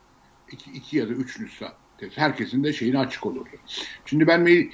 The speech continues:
Melih Bulu'ya şöyle bir tavsiyede bul-, bulunacağım. Haddim olmayarak eski bir Boğaziçi olarak böyle bir haddim olabilir belki. Çok eski bir Boğaziçi olarak Melih Bulu'ya şunu tavsiye ediyorum.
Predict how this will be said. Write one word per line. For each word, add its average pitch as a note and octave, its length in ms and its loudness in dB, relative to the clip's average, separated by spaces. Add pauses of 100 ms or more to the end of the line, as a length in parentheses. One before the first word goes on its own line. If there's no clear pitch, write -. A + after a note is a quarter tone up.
(120)
Melih D3+ 280 4
Bulu'ya D#3+ 220 8
şöyle D#3+ 320 8
bir D3 320 6
tavsiyede C#3+ 500 4
bul-, G2+ 260 0
bulunacağım. G2 500 0
Haddim G#2+ 320 6
olmayarak G2+ 460 2
eski A2 260 2
bir F#2 140 6
Boğaziçi G2 600 4
olarak F2+ 420 -2 (580)
böyle A2+ 260 10
bir G2+ 40 6
haddim G#2 300 4
olabilir F#2 380 2
belki. A#2+ 380 4 (340)
Çok A2+ 160 4
eski - 260 0
bir F#2+ 120 0
Boğaziçi G2+ 400 2
olarak A2+ 360 -2 (340)
Melih A#2 280 8
Bulu'ya A2+ 180 6
şunu A#2 200 4
tavsiye - 380 -6
ediyorum. E2+ 320 0